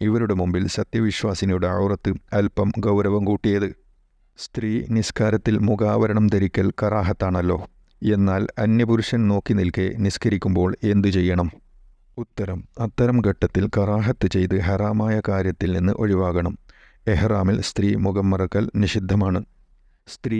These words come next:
തനിച്ചാണെങ്കിൽ അവളുടെ ഔറത്തേത്? ഉത്തരം, മുട്ടുപൊക്കിളിൻ്റെ ഇടയിലുള്ള സ്ഥലം. ഭാര്യ ഭർത്താക്കന്മാർ തമ്മിലുള്ള ഔറത്തേത്? ഉത്തരം, അവർക്ക് പരസ്പരം ശരീരത്തിൻ്റെ മുഴുവൻ ഭാഗവും ദർശിക്കലും സ്പർശിക്കലും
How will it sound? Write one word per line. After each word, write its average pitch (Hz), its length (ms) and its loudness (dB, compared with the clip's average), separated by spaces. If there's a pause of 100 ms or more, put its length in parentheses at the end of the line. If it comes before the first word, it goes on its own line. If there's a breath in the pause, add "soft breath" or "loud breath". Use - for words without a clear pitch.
തനിച്ചാണെങ്കിൽ 101 760 2 (140)
അവളുടെ 101 460 4
ഔറത്തേത്? 98 580 2 (640)
ഉത്തരം, 101 460 -6 (260)
മുട്ടുപൊക്കിളിൻ്റെ 98 920 -2
ഇടയിലുള്ള 101 540 0
സ്ഥലം. 90 380 -4 (420)
ഭാര്യ 110 340 -8
ഭർത്താക്കന്മാർ 98 800 -2
തമ്മിലുള്ള 98 480 0 (140)
ഔറത്തേത്? 98 600 2 (680)
ഉത്തരം, 95 420 -8 (200)
അവർക്ക് 117 360 0
പരസ്പരം 101 580 0
ശരീരത്തിൻ്റെ 98 680 0
മുഴുവൻ 95 440 0
ഭാഗവും 95 500 0
ദർശിക്കലും 104 640 -2
സ്പർശിക്കലും - 760 -2